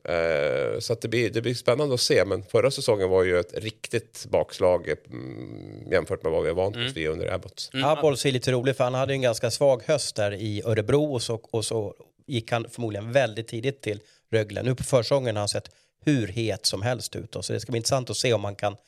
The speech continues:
Speaker 3: krossa sitt poängrekord.
Speaker 2: Ja, eh, Abel står de som trea, eh, Ros, eh, som, eh, sexa. Eh, och så Luleå då, eh,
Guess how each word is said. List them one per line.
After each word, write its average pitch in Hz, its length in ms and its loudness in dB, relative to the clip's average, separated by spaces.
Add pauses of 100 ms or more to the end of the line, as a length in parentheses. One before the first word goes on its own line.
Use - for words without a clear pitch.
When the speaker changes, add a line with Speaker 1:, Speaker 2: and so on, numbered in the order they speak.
(260)
Speaker 3:
krossa 117 360 0
sitt - 160 -6
poängrekord. 98 500 -4 (160)
Speaker 2:
Ja, 147 300 -2 (300)
eh, 139 280 0
Abel 151 200 4
står 156 140 4
de 147 100 2
som 143 140 -2
trea, 143 280 2 (140)
eh, 123 440 0
Ros, 127 380 -4
eh, 120 260 -6
som, 117 420 -6
eh, 117 280 -6
sexa. - 840 -2
Eh, 127 300 0
och - 180 -2
så 196 80 4
Luleå 185 360 4
då, 120 220 4
eh, 120 400 0